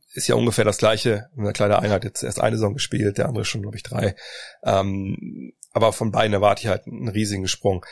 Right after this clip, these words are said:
Bei Porter kommt leider so ein bisschen das Ganze ins Spiel mit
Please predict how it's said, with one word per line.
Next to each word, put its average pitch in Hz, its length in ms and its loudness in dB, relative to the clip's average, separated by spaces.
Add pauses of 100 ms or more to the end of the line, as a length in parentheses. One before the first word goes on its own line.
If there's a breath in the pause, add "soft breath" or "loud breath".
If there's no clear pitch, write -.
(340 loud breath)
Bei 113 100 2
Porter 156 440 4
kommt 135 300 0 (880)
leider 139 300 4
so 135 60 0
ein 131 40 -6
bisschen - 180 -2
das 120 140 -2
Ganze 123 240 -2
ins 113 100 0
Spiel 120 400 0
mit 110 340 -4